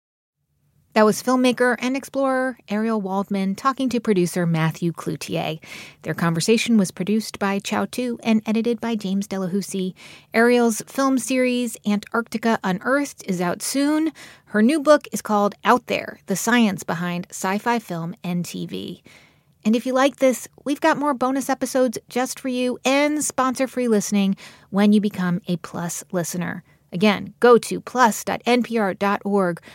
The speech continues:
or just check the show notes for the link. Thank you so much for supporting our show and public media. We've got a new ted Radio Hour coming to you on Friday and a new bonus episode next week. You gonna be there? I hope so. Thanks for listening. Talk to you soon.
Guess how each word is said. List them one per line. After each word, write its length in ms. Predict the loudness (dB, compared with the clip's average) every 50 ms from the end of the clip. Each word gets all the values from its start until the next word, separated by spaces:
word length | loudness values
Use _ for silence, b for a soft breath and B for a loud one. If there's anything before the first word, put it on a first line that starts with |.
| B B B -12
or 20 |
just 220 | -8 -8 -8 -8 -6
check 220 | -6 -6 -6 -4
the 80 | -6 -6
show 240 | -4 -2 -2 0 0
notes 240 | 0 0 -2 -4
for 100 | -8 -6
the 80 | -6 -2
link. 400 | 0 4 4 6 6 4 2 -2 b b b b b b _ 0
Thank 240 | 2 2 2 2
you 100 | 0 -4
so 380 | -4 -4 -4 0 2 2 2 2
much 300 | 2 0 -2 -4 -6 -8
for 120 | -8 -8
supporting 560 | -6 -6 -6 -8 -8 -6 -4 -2 -2 -2 -4 -2
our 200 | -2 -2 0 0
show 420 | -2 -2 -2 -2 -2 -2 -4 -6 -10 _ -6
and 260 | -4 -2 -2 -2 -4 -6 -10 _
public 360 | -10 -8 -6 -6 -6 -6 -4
media. 460 | -2 -2 0 0 0 -2 -2 -4 -6 -8 B B B B B B B B B B B B B B
We've 60 | -12 -8
got 160 | -6 -4 -2
a 40 | 0
new 140 | 0 0
ted 240 | 0 0 -2 -4 -2
Radio 300 | -2 -4 -4 -2 0 2
Hour 180 | 2 2 2 0
coming 260 | 0 0 0 0 0
to 80 | 0 -2
you 80 | -4 -4
on 140 | -2 -4
Friday 640 | -4 -4 -4 -2 -2 -2 -2 -2 -2 -4 -4 -6 _ _ _ -8
and 320 | -6 -6 -6 -8 -10 -12 -18 _ _ -4
a 40 | -2
new 200 | 0 0 0 -2
bonus 440 | -2 -2 -2 -2 -2 -2 -4 -6 -6 -8
episode 420 | -8 -6 -6 -6 -4 -2 -2 -2 -2
next 300 | -4 -8 -8 -10 -10 -10
week. 380 | -6 -6 -6 -8 -10 -16 _ _ -4
You 80 | -2
gonna 140 | 0 2 2
be 120 | 2 4 4
there? 280 | 4 4 4 4 2 _ _ -4
I 60 | 0
hope 180 | 0 0 0 0
so. 320 | 0 0 0 0 0 -2 -6 _ _ _ _ _ _ _ _
Thanks 180 | -10 -8 -6 -6
for 180 | -2 0 0 0
listening. 500 | 0 -2 -6 -6 -4 -4 -4 -6 -8 -12 _ _
Talk 200 | -12 -12 -10 -10
to 100 | -10 -10
you 80 | -10 -10
soon. 300 | -8 -10 -10 -10 -12